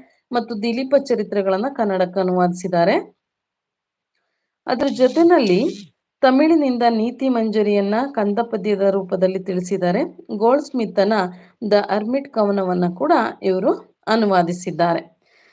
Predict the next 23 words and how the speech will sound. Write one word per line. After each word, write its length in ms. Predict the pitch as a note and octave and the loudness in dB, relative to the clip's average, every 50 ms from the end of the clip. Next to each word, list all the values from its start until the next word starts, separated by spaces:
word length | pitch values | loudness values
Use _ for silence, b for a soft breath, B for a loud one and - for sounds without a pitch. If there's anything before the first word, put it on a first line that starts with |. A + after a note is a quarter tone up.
| b b b b b C4+ | b b b b b -2
ಮತ್ತೆ 220 | C#4+ C#4 C#4+ C#4 | 0 2 2 2
Try, 380 | C4 C4 C4+ C4+ C4 C4 C#4 C4+ | 2 2 2 2 4 4 2 2
Try, 240 | C4+ C4 B3+ B3 C4 B3+ | 0 0 0 0 0 0
Try 420 | B3+ A#3 A#3 A3+ A#3 A#3 A3 G#3 | 0 0 2 2 2 2 0 0
Again 260 | F#3+ F#3+ G#3 G#3 G#3 G3+ | 0 0 0 0 2 2
ಎಂಬ 180 | G3 G3 F#3+ | 2 2 2
ಕವನವನ್ನ 600 | F3+ F#3 G3+ G3 F#3 F#3+ F#3 F#3 F3+ F3+ F#3 A3+ C#4+ | 2 2 0 -2 0 0 0 0 0 0 0 -2 -4
ಮರಳಿ 480 | F4 - B3+ G#3+ G3+ A3+ A#3 B3 B3 | -4 -4 -4 -4 -2 -2 -2 -2 -2
ಯತ್ನವ 420 | A#3 A3 A3+ - A3 G#3+ G#3 G3+ G3+ | -2 -2 -4 -4 -2 0 0 0 0
ಮಾಡು 380 | G3+ G3 F#3+ F#3 F#3 F#3 F#3 | 0 0 0 0 0 0 0
ಅಂತ 220 | F#3 F#3 F3+ F3 F3+ | -2 -2 -2 -4 -4
ಹೇಳಿ 360 | F3 F#3 G#3+ C#4+ C#4+ B3+ A3+ | -2 -2 0 0 0 0 -2
ಅನುವಾದ 520 | - - - G#3 G#3 G3+ G3 F#3+ F#3 F3+ | -4 -4 -4 -2 0 0 0 0 0 0
ಮಾಡಿದ್ದಾರೆ. 720 | F3 F3 F3+ F3 E3+ E3 E3 E3 E3 E3 E3+ - _ _ _ _ _ _ _ _ _ _ _ _ - | 0 0 0 0 0 0 0 0 0 -2 -2 -4 _ _ _ _ _ _ _ _ _ _ _ _ -4
ಅನುವಾದಿತ 600 | - C4 C4 C#4+ D4 D4+ D4+ D#4 D4 D4+ C#4 - D4+ D4 | -2 0 0 2 2 2 2 2 0 -2 -2 0 -2 -2
ಕೃತಿಗಳು 520 | - B3 G3+ - A3 G3 G3+ G3 G3 G3+ G#3 | -2 -6 -6 -6 -4 0 0 2 2 2 0
ಮದ್ರಾಸ್ 520 | G#3 G3+ F#3+ F3+ G#3 A3+ B3 C4 C4 - | 0 0 0 2 2 0 0 0 -2 -6
ಸರ್ಕಾರದ 520 | - A3+ G#3 G#3 - A3 G3+ F#3+ F#3 G3 G#3 | -6 -6 -6 -4 -4 -4 -4 -4 -2 -4 -6
ಶಿಕ್ಷಣ 480 | G3+ - - G3+ - - A#3+ A#3 A#3 | -6 -8 -12 -16 -12 -8 -6 -4 -2
ಇಲಾಖೆಯ 600 | A3+ G#3+ G3+ F#3+ G3 F#3+ F#3+ F#3 F#3 G3 G3 F#3+ F#3+ - - - | -2 -2 -2 -2 0 -2 -2 -2 -2 -2 0 0 0 0 -2 -2
ಆಂಗ್ಲ 320 | F#3+ G3 G#3 G#3+ G#3 G#3+ G3+ - - - | -2 -2 -2 0 0 2 2 0 0 -2
ಇನ್ಸ್‌ಪೆಕ್ಟರ್ 640 | G3+ G3+ F#3+ G3 - A#3+ A#3+ A#3+ - A#3+ A3 F#3 F#3+ | -4 -4 -4 -4 -4 -4 -4 -4 -2 -2 0 2 0
ಒಬ್ಬರು 580 | F3+ E3+ F3 G3+ A#3 C4 A3 G#3 - - _ | 0 2 2 2 2 2 0 -2 -6 -12 _